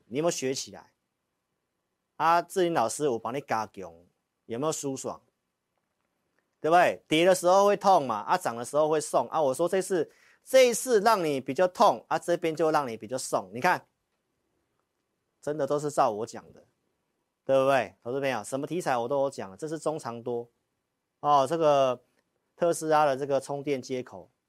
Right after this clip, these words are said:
哦，统一一统江湖标准。来，其他充电桩股票来建和兴，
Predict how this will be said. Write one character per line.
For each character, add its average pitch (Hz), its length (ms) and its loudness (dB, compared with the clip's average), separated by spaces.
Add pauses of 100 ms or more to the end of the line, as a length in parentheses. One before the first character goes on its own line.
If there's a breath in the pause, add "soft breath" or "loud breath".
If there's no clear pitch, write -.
(120)
哦， 101 300 -10
统 127 240 -6
一 175 320 2 (100)
一 185 120 -6
统 120 240 -8
江 147 220 -2
湖 117 180 -8
标 120 240 0
准。 104 240 -12 (520)
来， 156 200 2
其 170 180 -4
他 226 140 4
充 220 160 -2
电 220 140 0
桩 214 160 4
股 156 100 0
票 175 180 4
来 151 140 2
建 185 220 -2
和 147 180 2
兴， 151 400 -6